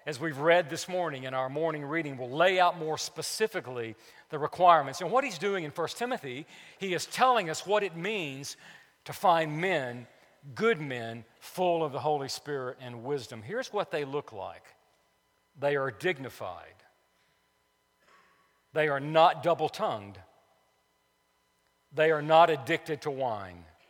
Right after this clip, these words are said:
They are not greedy. They hold the mystery of the faith with a clear conscience. They are true blue believers in Jesus.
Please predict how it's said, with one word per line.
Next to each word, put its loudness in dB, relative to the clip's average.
They 8
are 4
not 4
greedy. -4
They 4
hold 6
the -4
mystery -4
of -6
the -10
faith -4
with -6
a -8
clear -4
conscience. -8
They -4
are -6
true -6
blue -6
believers -8
in -16
Jesus. -18